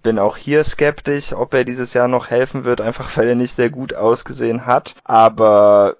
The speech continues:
Kelly Olynyk konnte man direkt ersetzen. Avery Bradley hat dieses Jahr total viel verpasst und war eh nicht wirklich ein Faktor für die Heat. Und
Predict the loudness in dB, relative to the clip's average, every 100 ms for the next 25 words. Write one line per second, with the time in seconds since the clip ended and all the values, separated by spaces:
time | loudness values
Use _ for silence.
0 | -8 -4 -2 0 0 0 -2 -2 -4 -2
1 | -2 -2 -2 -2 -2 -2 -2 -2 -6 -6
2 | -4 -2 -2 -2 -2 0 0 0 -4 -6
3 | -8 -4 -4 -4 -2 -2 -2 -6 -6 -6
4 | -2 -4 -4 -6 -4 -2 -2 -4 -8 -10
5 | -8 -8 -8 -6 -6 -4 -2 -2 -2 -8
6 | -12 -10 -10 -10 -10 -14 -8 -4 -2 0
7 | -4 -6 -16